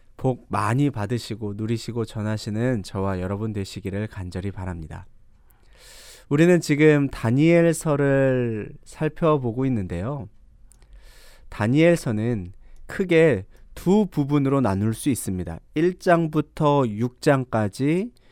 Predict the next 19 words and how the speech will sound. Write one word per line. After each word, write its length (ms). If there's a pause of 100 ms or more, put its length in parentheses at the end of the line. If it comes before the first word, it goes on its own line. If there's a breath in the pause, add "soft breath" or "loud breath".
(140)
그리고 340
칠 320
장부터 680
십이 460
장까지입니다. 1000 (1600 loud breath)
일 160
장에서 500
육 160
장은 360
우리가 300
잘 440
알-, 460
알고 380
있는 320
그 320
역사의 760
이야기입니다. 1120 (120)
다니엘 680
이야기이지요. 1000